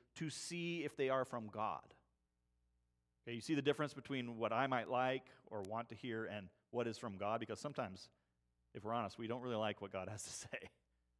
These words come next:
Okay, so the, the standard is, is it from God? Uh, you know, it doesn't matter whether I like something or not, or whether we agree with something or not, whether culture likes it or not. What matters is the standard.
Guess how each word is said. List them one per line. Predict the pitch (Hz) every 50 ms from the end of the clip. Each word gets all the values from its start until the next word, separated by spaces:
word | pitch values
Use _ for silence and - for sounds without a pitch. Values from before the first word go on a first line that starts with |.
| _ _ _ _ _ - 101
Okay, | 101 - 113 104
so | - 120
the, | 107 113 113 - -
the | 117 104
standard | - - - - - 139 139 156 180 196 185 156 127 117 110 107 104
is, | 92 101 98 92 90 - - - - _ _ -
is | 147 156 156 131
it | 139 135 -
from | - - 113 98 95
God? | 95 95 92 85 50 50 - - - _ _ _ _ _ _ _ _ _ _ _ _ _ _ _ _ _ _ _ _ _ _ _ _ _ -
Uh, | 95 98 107
you | 107 110
know, | 117
it | 120 110
doesn't | 131 139 131 160 160 147
matter | 147 147 151 160 165 156 131 101
whether | 98 120 120 113 113 107 98 - - - -
I | 117 120
like | 110 95 95 110 151 160 -
something | - 156 127 - 104 82
or | 78 76
not, | 78 76 80 95 120 131 - -
or | 82 80 82
whether | 98 117 120 117 113
we | 113 113 107 107 101 98 - _ _ _ _ -
agree | 120 117 101 113 120 131 143 156 151 151
with | 147 135 -
something | - 113 104 98 113 110
or | 98 87
not, | 90 95 110 120 127 135 - 110
whether | 113 110 101 92
culture | - - - 131 131 - - 139 131
likes | 120 113 110 117 - -
it | 135 123
or | 127 123
not. | 117 117 123 131 131 131 - - _ _ _ _ _ _ _ _ _ -
What | 120 110 98
matters | 104 104 107 113 117 120 117 98 95
is | 98 95 92 92 98 95 - - - _ _ -
the | 98
standard. | - - 113 90 85 76 - -